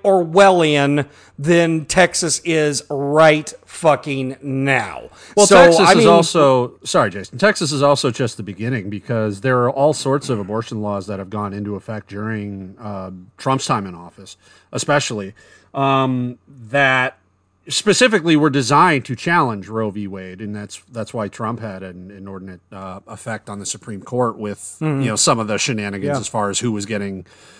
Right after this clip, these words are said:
Speaker 2: uh, confirmed when and, and whatnot. But, um, so some of these other suits in other states are still ongoing, and if Texas is any indication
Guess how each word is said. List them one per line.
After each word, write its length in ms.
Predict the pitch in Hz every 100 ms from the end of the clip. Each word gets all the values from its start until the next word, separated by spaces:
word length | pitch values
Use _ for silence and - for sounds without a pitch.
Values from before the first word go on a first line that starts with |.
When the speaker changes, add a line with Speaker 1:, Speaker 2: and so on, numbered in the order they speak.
| - -
Speaker 2:
uh, 160 | 117
confirmed 420 | - 117 139 113
when 260 | 104 104 104
and, 260 | 101 95 110
and 180 | 98 98
whatnot. 560 | 113 104 104 - 98
But, 300 | - 123 - _ - - _
um, 720 | - 151 147 139 131 131 127 - _ _ _ -
so 580 | - 190 175 160 151 -
some 260 | - 214 240
of 60 |
these 220 | 202 156 156
other 480 | 170 135 117 110 - -
suits 360 | - 190 -
in 80 | 135
other 160 | 131 107
states 320 | 160 170 -
are 40 |
still 220 | - 139 117
ongoing, 680 | 101 95 104 123 95 90
and 260 | 107 107 107
if 100 | 101
Texas 380 | 139 135 113 -
is 80 | 110
any 220 | 107 110
indication 840 | 95 - 127 170 - 95 95 104